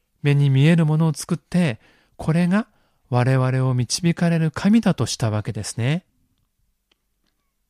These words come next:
また、神様はたびたび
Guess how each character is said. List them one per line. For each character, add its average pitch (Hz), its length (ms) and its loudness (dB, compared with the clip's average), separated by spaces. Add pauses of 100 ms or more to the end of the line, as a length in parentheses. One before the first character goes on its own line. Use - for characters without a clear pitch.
(380)
ま 101 100 -14
た、 143 260 -6 (720)
神 156 200 0
様 135 240 0
は 127 240 -2 (480)
た - 160 -6
び 190 120 2
た 190 200 0
び 190 240 0